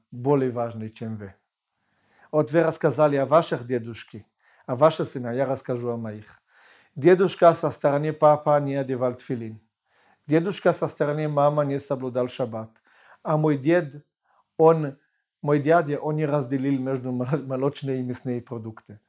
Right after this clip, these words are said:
Но я всё равно сделал мой выбор, и я нахожусь здесь с вами. На него посмотрел Раби Нафтали из Ровшицы и сказал: «Да, ты прав,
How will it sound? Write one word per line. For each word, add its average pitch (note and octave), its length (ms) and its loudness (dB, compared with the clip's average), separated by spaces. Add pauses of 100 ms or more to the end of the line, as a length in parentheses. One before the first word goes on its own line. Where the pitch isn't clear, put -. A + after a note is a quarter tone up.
(400)
Но B2+ 80 -6
я C#3 120 2
всё C#3+ 240 -2
равно B2 240 -4
сделал A#2+ 340 -6
мой A#2 180 -8
выбор, B2 380 -10
и A#2 60 -8
я A#2 100 -4
нахожусь A#2 440 -8
здесь A2 260 -10
с - 40 -18
вами. G2 320 -12 (1040)
На B2+ 60 -10
него A#2+ 200 -6
посмотрел C3 560 -6
Раби B2+ 180 -2
Нафтали A#2+ 460 -6
из A2 180 -12
Ровшицы B2+ 400 -10
и - 20 -10
сказал: A2 320 -14
«Да, C3+ 220 0
ты B2+ 160 -8
прав, G#2 360 -14